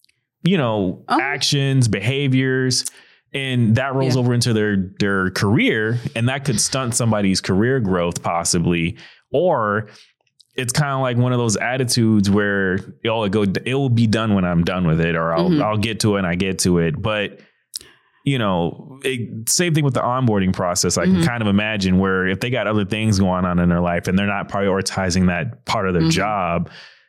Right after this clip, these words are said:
Speaker 1: that's also, they're not recognizing that them not completing this also affects how you have to perform at your job,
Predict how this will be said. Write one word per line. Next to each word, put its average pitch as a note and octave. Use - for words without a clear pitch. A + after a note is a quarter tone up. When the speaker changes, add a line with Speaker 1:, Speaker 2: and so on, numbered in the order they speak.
Speaker 1:
that's C3
also, A#2+
they're A#2+
not B2+
recognizing G#2
that F2+
them A#2+
not A2
completing B2
this C#3
also F#2+
affects F#2+
how F2
you A#2
have A#2
to -
perform F#2+
at E2
your A2
job, F2